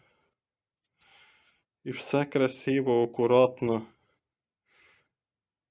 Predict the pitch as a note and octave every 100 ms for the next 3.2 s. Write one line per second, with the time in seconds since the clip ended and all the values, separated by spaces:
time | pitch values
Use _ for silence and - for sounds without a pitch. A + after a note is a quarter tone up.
0 | _ _ _ _ _ _ _ _ _ _
1 | _ _ - _ _ - _ - - -
2 | - - - - - B2+ B2 - C3 B2+
3 | B2